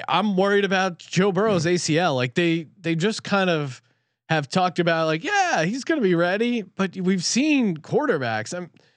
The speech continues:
Speaker 1: Wentz, who went down at a similar time, a-, and they were obviously pushing to come back, and, and they wanted him to start the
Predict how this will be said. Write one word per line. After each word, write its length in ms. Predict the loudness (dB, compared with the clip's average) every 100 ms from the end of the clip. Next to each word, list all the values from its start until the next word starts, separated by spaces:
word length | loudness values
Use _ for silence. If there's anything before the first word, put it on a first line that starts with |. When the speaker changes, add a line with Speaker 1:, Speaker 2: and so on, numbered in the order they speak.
| _
Speaker 1:
Wentz, 640 | -2 2 2 0 -6 -10 -10 -2
who 160 | 0
went 260 | 2 0 0
down 260 | 0 2 0
at 100 | -2
a 60 |
similar 400 | -2 0 2 0
time, 720 | -2 -2 0 0 0 -2 -4 -10 _ _ _ _ _ _ -4
a-, 280 | -2 -2 -2
and 220 | -2 2
they 100 | 2
were 120 | 2
obviously 420 | 2 0 -2 -2 -2
pushing 440 | 0 0 0 -2
to 60 | -2
come 220 | -2 0
back, 400 | 0 0 0 -2
and, 320 | -4 -4 -4 0
and 180 | 2
they 80 | 2
wanted 320 | 2 0 2
him 220 | 2 2 0
to 80 |
start 340 | -2 0 0 0
the 340 | 0 2 0